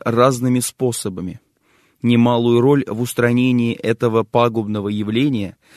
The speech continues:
сыграли соплеменники вероотступников, сохранившие верность исламу. Они увещевали их и разъясняли,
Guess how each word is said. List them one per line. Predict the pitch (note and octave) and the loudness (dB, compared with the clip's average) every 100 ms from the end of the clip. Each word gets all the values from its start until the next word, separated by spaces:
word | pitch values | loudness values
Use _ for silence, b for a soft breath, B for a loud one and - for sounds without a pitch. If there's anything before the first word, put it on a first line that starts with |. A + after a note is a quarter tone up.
| b | b
сыграли | b - C3 C3+ E3 D#3 | b -4 2 4 2 2
соплеменники | - C#3 C3 B2+ D3 D3 C#3 C#3 C3+ | -2 -2 0 2 2 2 0 0 -2
вероотступников, | G#2+ B2+ B2+ B2+ - D3+ - G#2+ D2+ D2 _ b b b | 2 4 4 2 -2 -6 -4 -8 -10 -18 _ b b b
сохранившие | - B2 A#2+ A2+ B2+ D3+ - C3+ A#2+ - | -4 -2 0 2 0 -2 -4 -2 -2 -2
верность | G2+ A#2 C#3 C3 A#2+ - | 0 2 2 2 -2 -6
исламу. | A#2+ - A#2+ G#2 F#2+ - _ _ _ _ _ | -8 -4 0 0 -2 -6 _ _ _ _ _
Они | A2+ A#2 B2 C3+ | 0 2 2 2
увещевали | - A#2 A#2+ - A#2 C#3 C3+ | 0 0 0 0 0 0 0
их | - A2+ G#2 - _ _ - | -2 -4 -4 -12 _ _ 0
и | D3+ - | 0 2
разъясняли, | B2 B2 A#2+ B2+ - C3 D3+ G#2 | 0 0 2 0 2 0 2 -2